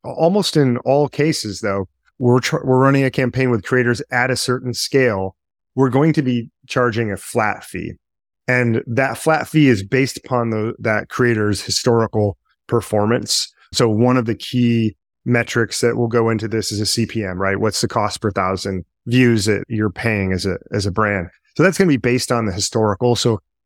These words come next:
if you're trying to, you know, advertise on a show on the Discovery Channel Tuesday night at seven P M,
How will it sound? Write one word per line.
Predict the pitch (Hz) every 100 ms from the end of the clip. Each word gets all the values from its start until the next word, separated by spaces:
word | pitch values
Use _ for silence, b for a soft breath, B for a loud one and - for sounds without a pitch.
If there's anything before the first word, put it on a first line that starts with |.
| _
if | 139 135
you're | 151
trying | 151 135
to, | 117 - _ _ -
you | 120
know, | 110
advertise | 120 117 - 117 113 117
on | 104
a |
show | - 120 113
on | 104
the | 98
Discovery | - - 113 110
Channel | - 110 101
Tuesday | - 120 113
night | 107 104
at | 95
seven | - 107 98 90
P | 104 101
M, | 101 92